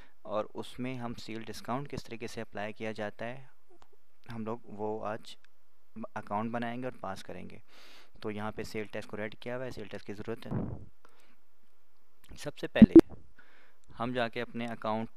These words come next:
इन्फो, लेजर और डिस्प्ले में जाके देखते हैं कि हमारे पास कौन कौन से अकाउंट बने हैं।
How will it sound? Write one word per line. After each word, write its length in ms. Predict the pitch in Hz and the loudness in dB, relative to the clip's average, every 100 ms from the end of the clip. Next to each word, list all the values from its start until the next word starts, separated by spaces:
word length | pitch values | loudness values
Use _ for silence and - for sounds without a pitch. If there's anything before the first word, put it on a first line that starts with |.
| - - - - | -10 -10 -10 -6
इन्फो, 460 | 110 110 - 117 120 | -4 -4 -4 -4 -4
लेजर 500 | 104 107 101 117 117 | -4 -6 -2 -2 0
और 80 | |
डिस्प्ले 380 | 107 101 - 117 | -2 -6 -6 -4
में 120 | 131 | -4
जाके 280 | 110 98 98 | 0 -2 -2
देखते 280 | 101 101 - | -6 -6 -6
हैं 60 | 120 | -6
कि 60 | |
हमारे 280 | 123 104 98 | -4 -2 -4
पास 200 | - 120 | -4 -8
कौन 260 | - 110 107 | -6 -6 -4
कौन 160 | 107 | -4
से 160 | 104 117 | -4 -6
अकाउंट 500 | - 107 104 107 104 | -8 -6 -6 -6 -6
बने 200 | 101 101 | -6 -6
हैं। 480 | 95 95 - - | -6 -8 -8 -8